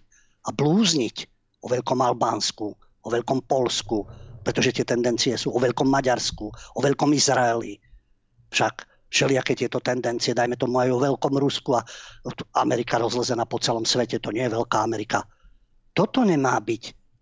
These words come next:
Ale keď tu vyčíta niekto niečo, je len tak, keď už ideme do krivd z minulosti, nejde o škrečkov a o láske k národu, ale keby,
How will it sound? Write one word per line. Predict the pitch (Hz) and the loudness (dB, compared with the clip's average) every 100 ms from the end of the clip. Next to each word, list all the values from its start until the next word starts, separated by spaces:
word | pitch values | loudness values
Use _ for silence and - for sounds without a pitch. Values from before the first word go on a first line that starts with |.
| _ | _
Ale | - 127 | 0 2
keď | 143 - | 0 -2
tu | |
vyčíta | 135 165 - 262 175 | 0 2 2 2 2
niekto | 131 127 147 - - 143 | 2 2 0 -2 -2 0
niečo, | 127 170 - 160 - - - | 0 0 0 -2 -2 -10 -2
je | 190 202 | 0 2
len | 240 | 2
tak, | 254 214 - | 2 -2 -2
keď | - 175 220 | -2 -2 0
už | 202 240 | 0 2
ideme | 220 247 196 | 2 2 2
do | 151 | 0
krivd | - 156 175 156 | 0 2 2 2
z | 120 113 | 0 2
minulosti, | 151 156 156 123 107 - 120 | 4 4 4 2 0 -2 0
nejde | 147 165 | 0 2
o | 151 | 2
škrečkov | 139 - 143 - - 117 98 - - _ - _ - | 2 0 0 0 0 0 -2 -10 -20 _ -20 _ -2
a | 127 | 2
o | 135 | 4
láske | 135 - 120 | 2 0 -2
k | 131 | 2
národu, | 123 117 120 | 2 2 2
ale | 127 | 2
keby, | - 175 | 2 0